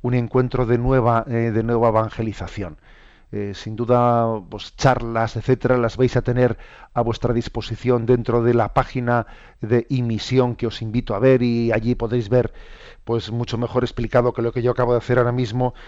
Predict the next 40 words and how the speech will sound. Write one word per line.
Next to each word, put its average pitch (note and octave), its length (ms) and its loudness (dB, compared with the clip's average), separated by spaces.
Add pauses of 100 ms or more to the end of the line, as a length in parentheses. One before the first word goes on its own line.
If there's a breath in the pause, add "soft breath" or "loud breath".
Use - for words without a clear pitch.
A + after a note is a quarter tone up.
(180 loud breath)
los, B2 320 -2
eh, A#2+ 140 4
los A#2+ 160 -4
contenidos C3 600 2
que C3+ 100 -2
se B2+ 140 0
virtieron. A#2+ 560 -4 (100)
<clears throat> D#3 360 0 (720)
Bien, C3 160 4
y C3 60 6
dicho D#3 260 0
esto, F3+ 320 0 (600 loud breath)
bueno, A#2 200 -2
pues A#2 160 -2
voy C#3 140 6
a B2+ 60 4
compartir B2 440 0
con A2+ 140 -4
vosotros B2 480 -4
un B2 140 -4
tema A#2 240 -2
musical A#2 520 0 (400 soft breath)
que A#2+ 220 2
me A#2 100 -2
ha A#2 60 0
gustado G#2 380 -4
mucho, D#3+ 440 -2 (380 soft breath)
a A2 100 -2
ver A2+ 160 2
si, A#2 240 -4
eh, G#2+ 300 -2 (260)
si - 160 -8
compartís A2+ 560 -4
este B2 240 -2
gusto G#2+ 300 -6
conmigo C#3+ 340 0
y A#2 60 -2
luego A2+ 200 -2
lo G#2+ 140 -6
comentamos. - 640 -12